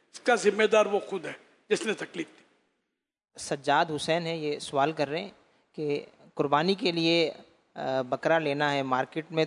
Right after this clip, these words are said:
Speaker 2: تول کر بھی بکتا ہے، اسی طرح بڑے جانور بھی ہیں وہ بھی تول کے حساب سے اب بک رہے ہیں،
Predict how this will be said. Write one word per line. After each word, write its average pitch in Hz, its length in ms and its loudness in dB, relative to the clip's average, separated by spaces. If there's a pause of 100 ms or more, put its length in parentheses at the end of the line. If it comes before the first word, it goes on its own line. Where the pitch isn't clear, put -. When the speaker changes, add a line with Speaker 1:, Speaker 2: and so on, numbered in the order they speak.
(120)
Speaker 2:
تول 165 260 6
کر 180 180 4
بھی 165 280 0
بکتا 135 460 0
ہے، 120 160 -8 (140)
اسی - 180 -12
طرح 147 180 0
بڑے 143 320 0
جانور 143 420 -2
بھی 147 160 -8
ہیں 147 80 -6
وہ 143 120 -6
بھی 160 120 -6
تول 156 280 -2
کے 160 100 -2
حساب 139 280 0
سے - 140 0
اب 139 120 2
بک 147 200 2
رہے 139 140 4
ہیں، 143 100 -6